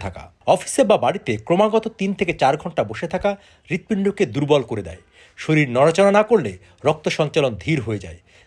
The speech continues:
কোলেস্টেরল বাড়ে এবং হার্টের ওপর চাপ বাড়ে। আমেরিকান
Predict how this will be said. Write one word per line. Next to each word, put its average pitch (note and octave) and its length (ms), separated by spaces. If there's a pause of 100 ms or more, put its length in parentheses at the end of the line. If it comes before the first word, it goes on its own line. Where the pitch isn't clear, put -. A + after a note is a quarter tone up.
(140)
কোলেস্টেরল D3 420 (140)
বাড়ে D#3 200 (380)
এবং C3+ 120 (100)
হার্টের D#3 340
ওপর D3 220
চাপ B2 240
বাড়ে। F2+ 160 (240)
আমেরিকান A#3 300